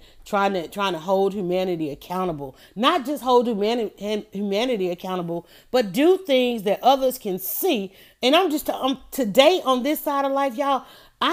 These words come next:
am just talking to you based on the feedback that I get on what people bring to me, put in my lap,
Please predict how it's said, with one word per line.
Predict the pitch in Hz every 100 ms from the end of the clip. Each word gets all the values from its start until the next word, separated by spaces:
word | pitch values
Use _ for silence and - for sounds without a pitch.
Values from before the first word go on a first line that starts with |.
| 392
am | 320
just | 233 247
talking | 247 262 262
to | 226
you | 220
based | 185 196 214
on | 190 165
the | 151
feedback | - - 285 294 196 214 208
that | 185 -
I | 196 247
get | 190 175 180 165 - _ -
on | 208 208
what | 233 202
people | - 247 - 196 196 - _ _ _ -
bring | 156 233 320 330 -
to | 330 302
me, | 254 185 175 185 _ _ _ -
put | 320
in | 392 339
my | 294 294
lap, | 233 190 175 180 -